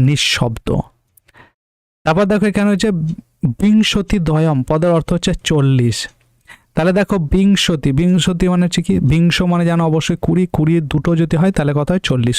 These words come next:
হয়। তারপর দেখো ত্রিলোকে কার কোনো কর্তব্য নেই? উত্তর হচ্ছে শ্রীকৃষ্ণ। নিষ্কাম কর্মের দ্বারা কে সিদ্ধি লাভ করেছেন? জনক। বহুবার এই প্রশ্নগুলো মোটামুটি তোমরা দেখতে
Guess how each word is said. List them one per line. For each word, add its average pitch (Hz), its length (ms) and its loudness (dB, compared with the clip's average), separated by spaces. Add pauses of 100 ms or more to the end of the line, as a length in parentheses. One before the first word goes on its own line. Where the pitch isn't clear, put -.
হয়। - 120 -2 (680)
তারপর 175 240 2
দেখো 180 160 0 (120)
ত্রিলোকে - 1400 -4 (220)
কার 170 220 0 (120)
কোনো 185 160 2 (120)
কর্তব্য 165 380 -2 (140)
নেই? 220 120 4 (120)
উত্তর 160 260 -2
হচ্ছে 208 180 -2 (140)
শ্রীকৃষ্ণ। - 520 -2 (1400)
নিষ্কাম 220 420 0 (120)
কর্মের 190 360 0
দ্বারা 190 200 0 (180)
কে 202 100 0 (160)
সিদ্ধি 185 380 0
লাভ 175 140 0 (100)
করেছেন? 135 320 0 (360)
জনক। 139 360 0 (260)
বহুবার 175 500 2 (100)
এই 190 40 0 (100)
প্রশ্নগুলো 175 460 0 (100)
মোটামুটি 170 380 0
তোমরা 165 160 2 (100)
দেখতে 143 220 -4